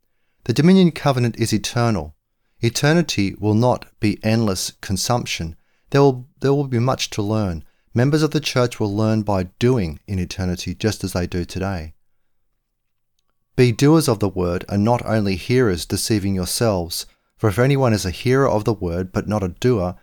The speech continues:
he is like a man who examines his natural face in a mirror. He examines himself and then goes away and immediately forgets what he was like. But the person who looks carefully into the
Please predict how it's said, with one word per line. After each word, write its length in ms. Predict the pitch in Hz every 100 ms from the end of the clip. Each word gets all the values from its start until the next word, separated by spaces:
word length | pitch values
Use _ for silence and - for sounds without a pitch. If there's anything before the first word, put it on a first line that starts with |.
| _ _
he 100 | 120
is 160 | 113
like 220 | 123 135 139
a 40 |
man 340 | 123 117 117
who 100 | 107
examines 500 | 107 92 117 120 117
his 180 | - 95
natural 380 | 113 113 - 117
face 440 | - 101 87 87
in 120 | - 101
a 60 |
mirror. 420 | 104 120 104 82 - _ _ _
He 100 | 120
examines 500 | 110 139 151 156 -
himself 460 | 101 - 104 101
and 80 | 101
then 140 | 104 104
goes 340 | 113 127 123
away 360 | 123 92 90 -
and 120 | 92
immediately 520 | 90 110 123 - 98
forgets 520 | - 92 110 - -
what 180 | 104 92
he 80 | 104
was 220 | 87 -
like. 440 | 110 107 80 - _ _ _ _ _ -
But 100 | -
the 80 | 92
person 420 | - 110 117 131
who 100 | 104
looks 220 | 87 -
carefully 640 | - 110 120 - 113 104
into 240 | 95 - 92
the 240 | 85